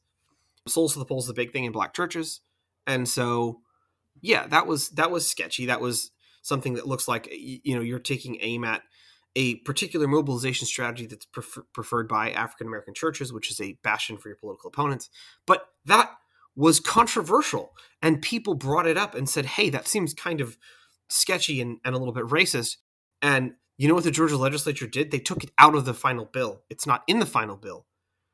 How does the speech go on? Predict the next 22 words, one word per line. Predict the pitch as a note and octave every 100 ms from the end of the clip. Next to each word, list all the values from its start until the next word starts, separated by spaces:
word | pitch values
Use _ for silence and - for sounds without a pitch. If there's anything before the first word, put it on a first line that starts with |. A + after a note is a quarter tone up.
| _ _ _ _ _
So | - - E3+ D#3+ D#3 - _ _ _ _ _ _ _
they | C3+ B2 D3+
put | D3+ C#3 F#3+
a |
provision | D#3+ C#3+ G3 A3+ E3+
in, | B2
and | G2+
people | B2+ F3 D#3+
decided, | C#3+ C3+ C#3+ C3
"Hey, | B2 D3
we | C3+
don't | C3+
like | A2+ C3 D#3+
that," | B2 A2
and | A#2
they | A2+
changed | - D3 C#3 A#2
it. | -
That's | B2
how | E3+
democracy | C3 B2+ B2+ B2 - G#2+
actu-, | A#2